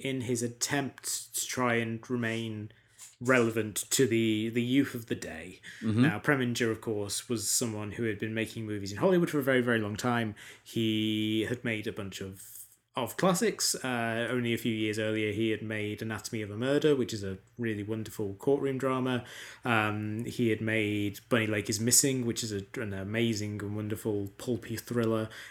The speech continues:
Speaker 1: with a really good performance by, um, Laurence Olivier. But, you know, he was seeing a lot of the things that were going on in the kind of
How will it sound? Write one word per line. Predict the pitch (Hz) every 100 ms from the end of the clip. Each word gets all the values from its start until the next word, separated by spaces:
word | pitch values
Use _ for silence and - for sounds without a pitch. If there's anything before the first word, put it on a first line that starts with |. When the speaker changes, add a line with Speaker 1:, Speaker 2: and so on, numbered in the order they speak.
| -
Speaker 1:
with | 110
a |
really | 110 104
good | 110
performance | - 117 98 107 -
by, | - 107 98 98
um, | 95 98 95 92 92 - -
Laurence | 110 104
Olivier. | 110 117 127 117 113 113 - - - -
But, | 131 117 120 - - - - -
you | 143
know, | 123 113
he | 113 151
was | 135 123
seeing | - 127 123 120 120
a | 120
lot | 131
of | 117
the | 113
things | 120 113 104
that | 110
were |
going | 110 107 107
on | 113 117 123 120
in | 131 127 123 123
the | 131 123 120
kind | - 131 127
of | 117